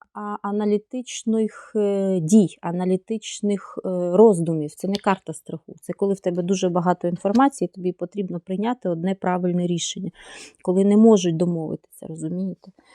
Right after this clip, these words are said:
І тут про домовленості. Тому, панство, включайте голову, виключайте емоції,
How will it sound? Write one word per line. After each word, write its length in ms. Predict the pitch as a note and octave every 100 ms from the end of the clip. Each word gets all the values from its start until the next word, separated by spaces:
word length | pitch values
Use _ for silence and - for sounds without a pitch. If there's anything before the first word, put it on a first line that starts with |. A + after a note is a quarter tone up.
| - _
І 120 | -
тут 220 | G#3 G3+ F#3+ -
про 160 | F3+
домовленості. 800 | D#3+ E3+ D#3+ D#3 D#3+ D#3+ - F3+
Тому, 240 | - A3 A#3
панство, 480 | G#3 F3 - - E3 - - - - -
включайте 840 | E3 - G#3+ F#3 - F3 E3 D#3+ E3+ -
голову, 640 | F3 E3+ B3+ B3 F3+ E3 -
виключайте 680 | - G3 - G3+ F3 F#3
емоції, 720 | F3+ G#3+ B3+ - - D#3+ D#3+